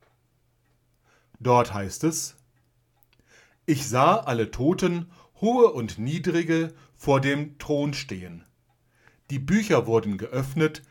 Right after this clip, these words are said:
in denen alle Taten aufgeschrieben sind. Dann wurde noch ein Buch aufgeschlagen, das Buch des Lebens. Den Toten wurde das Urteil gesprochen.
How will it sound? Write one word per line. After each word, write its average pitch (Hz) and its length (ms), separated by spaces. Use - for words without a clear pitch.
in 143 160
denen 139 420
alle 127 240
Taten 135 400
aufgeschrieben 104 800
sind. 78 420
Dann 160 300
wurde 175 240
noch 190 240
ein 107 220
Buch 107 280
aufgeschlagen, 95 800
das 127 240
Buch 147 220
des 165 220
Lebens. 160 760
Den 135 240
Toten 190 540
wurde 117 220
das 107 180
Urteil 120 500
gesprochen. 92 600